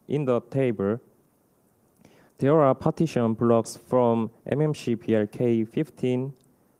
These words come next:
to fifty-two. As you will see on the next slide, however, M M C block, M M C block mount disk do not change as, do not change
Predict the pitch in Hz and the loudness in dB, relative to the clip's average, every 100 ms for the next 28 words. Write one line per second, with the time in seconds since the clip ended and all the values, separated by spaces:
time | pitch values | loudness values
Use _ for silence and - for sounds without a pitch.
0 | _ - 131 127 - _ _ - 160 - | _ -4 -4 -4 -8 _ _ -2 -2 0
1 | 123 - 147 117 85 - _ _ _ _ | -4 -2 0 0 -2 -10 _ _ _ _
2 | _ _ _ _ _ _ _ _ _ _ | _ _ _ _ _ _ _ _ _ _
3 | _ _ _ _ _ _ - 120 175 185 | _ _ _ _ _ _ -4 -2 2 2
4 | 123 120 120 117 113 - - - 139 120 | 4 4 4 2 -2 -16 -18 -4 0 2
5 | 110 110 101 - _ 107 98 98 135 - | 2 0 -2 -6 _ -2 0 0 -2 -4
6 | - - 107 101 107 - - 135 127 143 | -14 -2 0 2 0 -4 -6 0 2 2
7 | 120 113 143 - - - _ - 127 170 | 2 0 -2 -10 -20 -20 _ -4 0 2
8 | 165 - 117 - 117 117 - _ _ _ | 0 -2 -4 0 2 2 0 _ _ _
9 | _ - 139 165 151 123 113 110 107 120 | _ -4 0 0 0 0 2 2 2 2
10 | 127 - - 113 107 - - - - 127 | 0 -4 -2 -2 -2 -8 -18 -18 -4 0
11 | 131 120 123 - - 110 107 101 95 101 | 2 2 2 -2 -4 -2 -2 -4 -2 -4
12 | 101 - - _ _ _ _ _ _ _ | -4 -16 -20 _ _ _ _ _ _ _
13 | _ _ _ _ _ - 131 123 - 151 | _ _ _ _ _ -6 -2 -2 -2 -2
14 | 123 95 | -2 -4